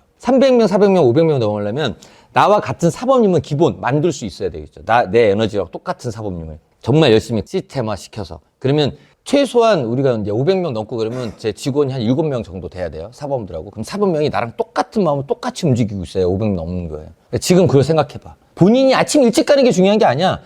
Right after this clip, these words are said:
사범이 나보다 더 일찍 가면 되지. 그 사범이 더 청소를 더 열심히 해. 나는 맨날 하는 거니까 지나가, 그냥. 근데 사범님은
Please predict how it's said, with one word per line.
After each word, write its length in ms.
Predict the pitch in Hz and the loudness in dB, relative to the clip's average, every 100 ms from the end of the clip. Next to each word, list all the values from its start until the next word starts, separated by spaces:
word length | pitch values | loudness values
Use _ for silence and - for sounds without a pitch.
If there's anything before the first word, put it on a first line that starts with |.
| - | -14
사범이 420 | - 302 302 277 | -2 0 4 4
나보다 260 | 170 196 156 | 4 4 2
더 100 | 151 | 2
일찍 180 | - | 0
가면 180 | 190 147 | -2 -2
되지. 280 | 98 82 76 _ _ _ | -4 -12 -16 _ _ _
그 120 | 220 | -2
사범이 380 | 254 277 277 214 | 2 2 4 2
더 320 | 254 302 330 | 4 4 4
청소를 340 | 320 302 302 262 | 0 0 2 4
더 160 | 147 | 4
열심히 380 | 220 247 247 208 | 4 2 0 0
해. 100 | 117 - _ - | -2 -8 _ -2
나는 240 | 247 302 | 0 4
맨날 300 | 240 311 311 | 4 4 4
하는 200 | 311 330 | 2 2
거니까 680 | 294 269 240 233 254 233 160 | 0 0 2 2 2 -2 -4
지나가, 400 | - 247 226 233 | -4 -2 0 0
그냥. 540 | 247 196 170 180 123 - | 0 0 -2 -4 -10 -10
근데 200 | 185 202 | -2 -2
사범님은 640 | 233 262 247 269 277 | -2 -2 0 0 0